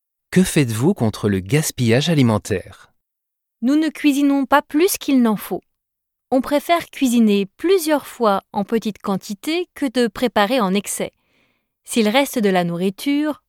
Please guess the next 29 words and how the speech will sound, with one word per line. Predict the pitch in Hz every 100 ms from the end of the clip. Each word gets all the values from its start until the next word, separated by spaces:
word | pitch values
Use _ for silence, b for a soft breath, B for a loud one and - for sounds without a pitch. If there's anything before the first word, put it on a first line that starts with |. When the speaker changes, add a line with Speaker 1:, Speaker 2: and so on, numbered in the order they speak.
| -
Speaker 2:
nous | 240
la | 233
conservons | - 339 - 247 190 185 240 294
et | -
mangeons | 208 208 208 269
la | 226
même | 202 330 330
chose | - 311
le | 294
lendemain. | 277 262 240 180 185 _ _ _ _ _ _ _ _
Mon | 202 202
père | - 277 247
a | 208
grandi | 180 185 190 285
dans | 240 202
une | 202
famille | 190 214 208 214
très | - 285
pauvre | 262 240 226 190 185 b b b b
et | 208
il | 190 190
a | 175
appris | 214 233 - 311
à | 226
ne | 180 175
pas | 277
gaspiller | 269 208 190 - 240 269 202
la | 180
nourriture. | 175 185 185 - 165 - _